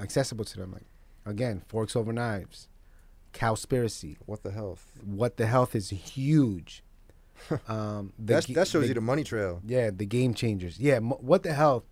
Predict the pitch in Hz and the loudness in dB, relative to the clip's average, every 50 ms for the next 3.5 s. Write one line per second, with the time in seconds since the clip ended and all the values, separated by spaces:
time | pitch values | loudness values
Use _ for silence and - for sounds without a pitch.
0 | - - - - - - - - - 160 160 165 156 160 143 139 127 - 156 - | -20 -20 -20 -20 -20 -20 -12 -8 -6 -4 -4 -2 -2 0 0 0 -2 -2 -4 -4
1 | - - 131 139 151 147 - - - - - - - - - - - - - - | -4 -2 0 0 0 -2 -4 -8 -18 -20 -20 -20 -20 -20 -20 -20 -20 -20 -20 -20
2 | - - - - - - - 113 - - 170 175 160 170 165 151 - 127 143 104 | -20 -20 -20 -20 -20 -14 -12 -6 0 2 2 2 4 4 4 2 2 0 -2 0
3 | 127 156 170 143 127 120 104 95 - | 0 2 2 2 0 -2 -4 -6 -10